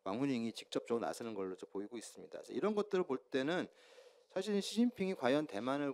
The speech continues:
무력 통일을 할 것인가, 그거보다는 오히려, 어, 이 미국과의 관계 속에서 어느 정도 이제 그거 무슨 해결을 하려고 한다, 볼 수 있어요. 최근 들어서 뭐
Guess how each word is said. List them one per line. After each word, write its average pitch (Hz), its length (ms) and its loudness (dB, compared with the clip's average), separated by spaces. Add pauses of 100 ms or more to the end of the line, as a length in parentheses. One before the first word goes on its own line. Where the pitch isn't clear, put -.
무력 131 300 -4
통일을 165 340 -4
할 147 80 -4
것인가, 117 720 -2
그거보다는 135 680 -4
오히려, 110 340 -2 (560)
어, 98 400 -10 (480)
이 98 200 -16 (920)
미국과의 185 600 6
관계 135 380 2
속에서 117 800 0 (180)
어느 110 140 -8
정도 107 540 -2 (600)
이제 90 200 -4 (920)
그거 123 300 -2
무슨 113 200 -4
해결을 151 260 0
하려고 139 340 0
한다, 110 560 2 (680)
볼 110 180 -4
수 - 140 -10
있어요. 107 280 0
최근 156 300 0
들어서 131 320 4
뭐 113 140 4